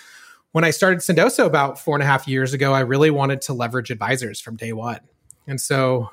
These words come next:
my first advisor was my past C E O at the last company I was at. Um, and, you know, with a phone call, he got us into five hundred startups, like, instantly. So that was pretty cool. And then I was like, you know, let's keep building on it. My second advisor,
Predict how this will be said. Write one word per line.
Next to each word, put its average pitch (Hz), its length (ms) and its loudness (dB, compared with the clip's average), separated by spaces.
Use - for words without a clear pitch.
my 131 100 -4
first 175 400 0
advisor 147 720 2
was 131 320 -2
my 120 140 -2
past - 400 -2
C 135 240 -4
E 127 60 -2
O 127 60 0
at 131 100 -4
the 131 60 -12
last 120 320 -4
company 127 360 -4
I 117 80 0
was 113 160 -2
at. 143 340 0
Um, 127 300 0
and, 135 640 2
you 135 120 -2
know, 123 120 2
with 139 200 0
a 127 40 -4
phone 143 320 0
call, 127 160 0
he 135 120 -6
got 131 160 0
us 123 140 -4
into 123 140 -10
five 120 180 -2
hundred 117 200 -6
startups, 120 440 -4
like, - 440 -12
instantly. - 480 -10
So - 120 0
that 160 140 4
was 160 100 0
pretty 135 200 -2
cool. 131 240 -2
And 156 100 2
then 151 140 4
I 147 60 4
was 139 180 -2
like, 139 200 -2
you 175 140 4
know, 131 80 0
let's 147 220 2
keep 131 180 -4
building 131 240 0
on 127 80 0
it. 123 60 -4
My 123 80 -2
second 139 340 -2
advisor, 135 640 0